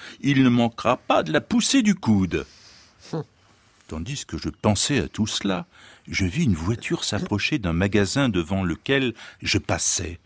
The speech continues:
Je la reconnus sur le champ. C'était la voiture de notre directeur. « Mais il n'a rien à faire dans ce magasin, » pensai-je aussitôt.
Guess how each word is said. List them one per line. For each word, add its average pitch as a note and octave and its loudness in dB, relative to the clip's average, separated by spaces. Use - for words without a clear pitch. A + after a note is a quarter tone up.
Je A2 4
la D3+ 4
reconnus F3+ 2
sur B2 -6
le G#2+ 0
champ. G2 0
C'était - 2
la G3+ 6
voiture F#3 2
de C#3 4
notre C3 2
directeur. « F2+ 2
Mais - -8
il - -14
n'a - -6
rien - -6
à - -8
faire E2+ -8
dans F2+ -4
ce - -4
magasin, » E3 0
pensai-je D3+ -2
aussitôt. D#3 0